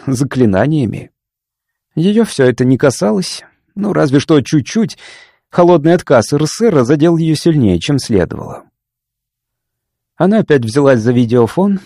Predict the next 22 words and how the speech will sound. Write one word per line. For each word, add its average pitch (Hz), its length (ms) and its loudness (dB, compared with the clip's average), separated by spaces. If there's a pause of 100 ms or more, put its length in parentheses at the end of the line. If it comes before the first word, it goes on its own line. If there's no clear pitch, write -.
(200)
глухая 120 520 2
тишина. 120 500 -2 (640)
Было 160 180 4
уже 156 160 2
два 147 220 2
часа, 214 420 -4 (220)
Индира 170 360 0
поняла, 190 360 0
что 135 200 -2
не 131 140 2
заснёт, 107 580 -2
и 120 60 0
решила 180 340 0
выйти 117 500 -2 (100)
на 113 100 0
поверхность. - 800 -6 (840)
Открыв 135 360 2
дверь, 170 220 2
она 127 160 2
сказала 127 340 2
багажному 120 500 0
контейнеру, 131 600 0